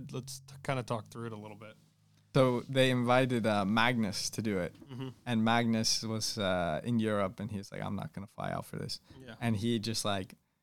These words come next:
Speaker 2: without telling me, just told the event <laughs> organizers, "Hey, I can't come,
Speaker 1: <laughs>
Speaker 2: but I know my, my friend Alex, he's a great skier, and he, I think he can come." So then they extended the invite to me, and I just got the invite in my email, and I was like,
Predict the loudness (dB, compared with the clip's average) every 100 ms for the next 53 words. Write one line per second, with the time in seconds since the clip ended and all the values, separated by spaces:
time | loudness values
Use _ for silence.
0 | _ -6 0 0 0 0 0 0 -2 -4
1 | -4 -2 -2 -2 -4 -4 -2 -2 0 -2
2 | 0 2 2 4 6 12 12 12 12 12
3 | 12 12 12 12 10 6 2 4 12 12
4 | 12 10 8 8 8 8 8 4 -2 -2
5 | 2 4 4 6 8 8 8 4 2 -2
6 | -2 0 0 0 0 0 2 0 0 -4
7 | -10 -12 -10 -10 -10 -10 -12 -14 -18 -8
8 | -6 -6 -12 _ _ -6 2 4 6 6
9 | 6 4 2 2 2 0 0 0 -2 -2
10 | -2 0 0 -2 -4 -8 _ _ -20 -12
11 | -8 -6 -2 -2 -2 -2 -2 -2 0 0
12 | 0 -6 -8 -8 -10